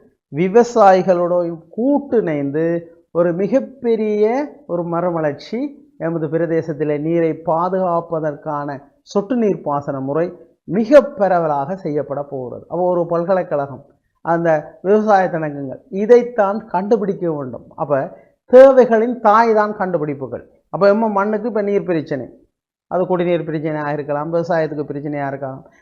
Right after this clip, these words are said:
நிலத்தடி நீரை எடுக்கிறதா இருக்கலாம், நீர் சுத்தம் இல்லாம இருக்கிறதா இருக்கலாம். அப்ப இதில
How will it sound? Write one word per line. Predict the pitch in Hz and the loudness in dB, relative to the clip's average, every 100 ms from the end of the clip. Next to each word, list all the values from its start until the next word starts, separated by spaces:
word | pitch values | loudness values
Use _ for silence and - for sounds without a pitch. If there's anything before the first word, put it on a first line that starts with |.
| _ | _
நிலத்தடி | 175 196 226 233 196 | 0 4 4 4 2
நீரை | 175 170 156 | 0 -2 -2
எடுக்கிறதா | 147 143 151 143 139 | -4 -6 -6 -6 -6
இருக்கலாம், | 131 131 139 - _ - | -8 -12 -16 -18 _ -2
நீர் | 214 233 | 2 2
சுத்தம் | 226 226 226 262 226 | 0 -2 4 4 4
இல்லாம | 202 180 160 | 0 0 0
இருக்கிறதா | 151 143 139 127 127 | -4 -6 -6 -6 -6
இருக்கலாம். | 131 135 120 - _ _ _ _ _ | -8 -10 -14 -18 _ _ _ _ _
அப்ப | - 160 | 0 2
இதில | 175 214 262 214 170 160 | 4 4 4 4 4 2